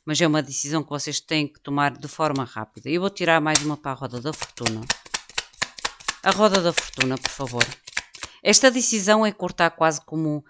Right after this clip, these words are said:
o desejo, a tentação, ah, desta proposta que existe a nível de finanças.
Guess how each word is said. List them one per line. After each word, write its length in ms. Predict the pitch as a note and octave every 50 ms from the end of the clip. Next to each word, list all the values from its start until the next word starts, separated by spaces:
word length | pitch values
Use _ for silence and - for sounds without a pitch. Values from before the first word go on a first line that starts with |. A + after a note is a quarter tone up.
| _ _ -
o 140 | - F3 E3+
desejo, 500 | - - C3+ C3 C3+ C#3+ C3+ B2 A#2+ C#3+
a 40 |
tentação, 600 | C#3 - D#3 D#3 D#3 D3+ C#3+ - - - C#3 C3 C3 C3 _ _ - - - -
ah, 240 | - - D3 C#3+ C3+
desta 300 | B2 D3+ D3+ - - D3+
proposta 680 | - - C#3+ C3 - C#3 C3+ B2+ - - - B2 A#2 A#2+ _ - - - - - - _ _ - - _ _ _ _ _ _ _ _ _ _ _ _ _ _ _ _ _ - - - - - _ _ - - - - - -
que 100 | - F3
existe 480 | D#3+ C3 C3+ D#3 D#3+ - - - -
a 80 | - D#3
nível 240 | D3+ D#3+ D3+ D#3+ D#3+
de 140 | D3+ F3
finanças. 760 | D#3+ - - A#2 A2+ A2 G#2+ - - - A2 - - - -